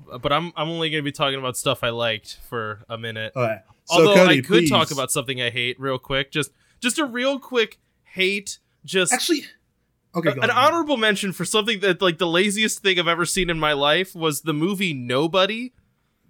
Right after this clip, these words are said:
Speaker 2: What's
Speaker 1: Um,
Speaker 2: that?
Speaker 1: it's, it's got, what's the freaking guy's name in it? Uh, Bob Odenkirk. It's like
Speaker 2: Ugh.
Speaker 1: him getting punched in the face. There's, like, scenes of him, like, fighting in a bus and he gets stabbed and he's like, "I'm gonna beat the crap out of all of you," you know?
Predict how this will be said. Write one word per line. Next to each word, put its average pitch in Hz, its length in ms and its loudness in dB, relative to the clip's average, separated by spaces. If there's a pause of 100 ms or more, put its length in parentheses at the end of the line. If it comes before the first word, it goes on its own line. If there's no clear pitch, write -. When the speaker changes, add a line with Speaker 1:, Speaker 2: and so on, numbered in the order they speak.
(240)
Speaker 2:
What's 175 160 -4 (100)
Speaker 1:
Um, 185 140 -4
Speaker 2:
that? 123 140 -14 (340)
Speaker 1:
it's, - 340 -2 (540)
it's 202 180 0
got, 254 380 -2
what's 202 220 -4
the 147 60 -16
freaking 120 300 -12
guy's 101 300 -12
name 101 260 -14
in 104 80 -14
it? 104 220 -14 (260)
Uh, 139 440 -2 (260)
Bob 175 380 4
Odenkirk. 175 800 -2 (440)
It's - 80 -12
like 180 160 0
Speaker 2:
Ugh. 117 100 -6
Speaker 1:
him 170 120 -6
getting 147 240 -8
punched 151 320 -12
in 147 80 -8
the 123 80 -12
face. 127 640 -8 (220)
There's, 208 300 0
like, 240 260 0
scenes 185 380 -2
of 156 140 -4
him, 165 180 -2
like, 151 180 -2
fighting 147 360 -2
in 135 80 -6
a 131 40 -6
bus 135 360 -6
and 127 80 -14
he 120 40 -12
gets 120 200 -8
stabbed 120 440 -6
and 120 120 -16
he's 117 100 -12
like, - 160 -14
"I'm 147 160 -8
gonna 143 220 -8
beat 143 320 -12
the 147 80 -10
crap 131 400 -6
out 143 180 -4
of 135 140 -8
all 135 300 -6
of 113 180 -14
you," 104 240 -12
you 117 160 -12
know? 120 240 -14